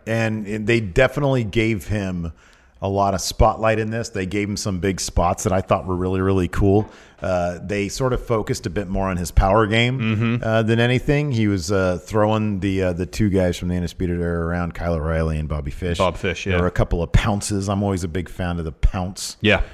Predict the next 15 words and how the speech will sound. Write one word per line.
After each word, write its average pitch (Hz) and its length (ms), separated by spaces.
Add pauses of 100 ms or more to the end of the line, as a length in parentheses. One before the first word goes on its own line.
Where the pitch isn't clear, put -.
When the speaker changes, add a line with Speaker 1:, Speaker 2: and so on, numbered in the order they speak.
(140)
Speaker 1:
Um, 92 580 (160)
and, 92 340
uh, 87 440
and, 92 240
yeah, 110 140
a 90 60
couple 95 220
times 95 260
when 87 100
he 85 60
was 82 100
just 73 140
throwing 85 300
people 82 300
around. 82 360